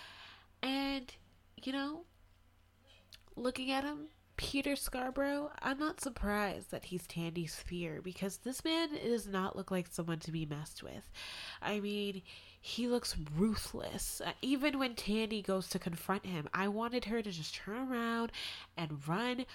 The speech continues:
right off the bat, 'cause I was scared. I was scared for her, honestly, because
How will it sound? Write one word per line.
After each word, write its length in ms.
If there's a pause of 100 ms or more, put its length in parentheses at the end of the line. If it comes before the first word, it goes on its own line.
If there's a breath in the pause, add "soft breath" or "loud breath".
(240 loud breath)
right 220
off 140
the 120
bat, 280
'cause 140
I 100
was 120
scared. 320 (100)
I 80
was 100
scared 320
for 140
her, 180
honestly, 640
because 800